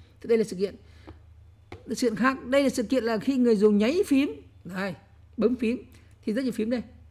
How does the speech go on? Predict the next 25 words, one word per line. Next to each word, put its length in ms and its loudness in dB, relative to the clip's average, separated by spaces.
Rất 100 -10
nhiều 160 -6
phím. 380 -8
Chúng 120 -14
ta 100 -10
có 100 -10
thể 120 -4
dùng 220 -4
phím, 300 -6
chúng 80 -10
ta 80 -6
điều 100 -6
khiển 180 -8
nhân 260 -10
vật 80 -10
rất 160 -14
là 80 -12
hay 200 -8
luôn. 200 -4
Thế 80 -10
đây 140 4
là 100 0
cái 120 -2
lệnh 300 -2
là 120 -6